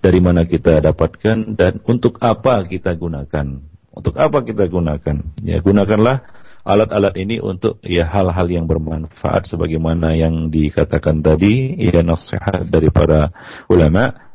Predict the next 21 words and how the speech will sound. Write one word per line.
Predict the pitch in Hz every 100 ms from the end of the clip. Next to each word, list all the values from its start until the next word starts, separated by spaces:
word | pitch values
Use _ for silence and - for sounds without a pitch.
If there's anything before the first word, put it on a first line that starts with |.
| -
Yambaghi | 135 143 123 113 98 95
lil | 98 -
insan | 95 90 127 131 143 143
ayyasqut | 113 101 107 104 - 143 151 - - - - _ _ -
an | 117 107
kulli | 110 127 110 107
ma | 98 98 92
ra'ahu | 87 92 98 92 92
min | 90 85 -
ahwalin | 82 80 87 80 82 76 73
nas. | 71 69 - - - - _ _ _ - - _
Hendaknya | 135 131 131 87 120 120
seorang | - 87 110 110 107
insan | 107 98 -
itu | - 95 - 113 113 -
lebih | 110 117 120 107
banyak | 110 113 117 -
memilih | 101 101 104 101 90
diam | 87 82 78 67 69 - - _ - - -
dari | 101 110
apa | 117 113 120